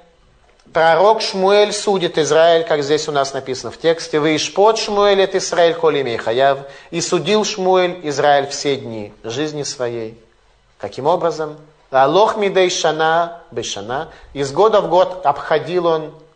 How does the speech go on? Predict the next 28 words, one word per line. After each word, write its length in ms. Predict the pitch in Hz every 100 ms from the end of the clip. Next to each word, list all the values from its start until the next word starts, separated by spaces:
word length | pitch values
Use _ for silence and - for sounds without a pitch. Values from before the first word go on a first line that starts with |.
| -
Бейтель 720 | 131 123 - 165 175 175 - - _ _ -
и 160 | 180
Гилгаль, 840 | 143 143 147 131 139 147 170 185 - - _ - _ _ _ _ _ _ -
место 380 | 120 127 - 123
связи. 600 | - 123 123 110 113 117 _ _ _ -
Там 160 | 120
в 180 | 113 117
Гилгале, 420 | 120 123 143 139
видимо, 340 | 127 135 139 135
никто 260 | 127 127
не 120 | 123
жил. 360 | 147 175 117 - - _ _ _ _ -
Гилгаль — 340 | 120 123 123
это 140 | 120
было 260 | 110 113 107
место 560 | 104 110 147 147 - 107
связи 500 | - 110 147 165 156
между 260 | 139 127
Богом, 460 | 113 120 117 113 - _ _ _ _ _ _ -
Израилем 520 | 117 135 123 117 117
и 60 | 113
землей 340 | 113 101 98
Израиля. 560 | 101 135 147 147 135 131 - _ _ _ - _ -
"И 120 | 180
судил 460 | - 190 147 214
он 180 | 220 208
Израиль 640 | 185 165 170 170 170 165 165 - _ _ _ -
и 420 | 131 139 143 -